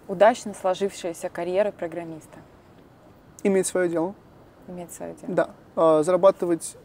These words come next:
Speaker 2: не иметь потолка зарплаты, который у тебя может быть.
Speaker 1: Мгм.
Speaker 2: Это, это успех для любого человека, я считаю. Неважно, в какой области. Но когда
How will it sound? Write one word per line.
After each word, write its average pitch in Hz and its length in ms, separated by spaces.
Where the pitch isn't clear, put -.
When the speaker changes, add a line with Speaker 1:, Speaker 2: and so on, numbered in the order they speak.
Speaker 2:
не 208 200
иметь 220 220
потолка 165 360
зарплаты, 156 420
который 175 320
у 170 40
тебя 175 140
может 165 260
быть. - 140
Speaker 1:
Мгм. 190 120
Speaker 2:
Это, 175 640
это 196 560
успех 226 460
для 196 220
любого 175 440
человека, 147 340
я 143 60
считаю. - 300
Неважно, 214 320
в - 40
какой 165 160
области. 151 340
Но 190 540
когда 190 520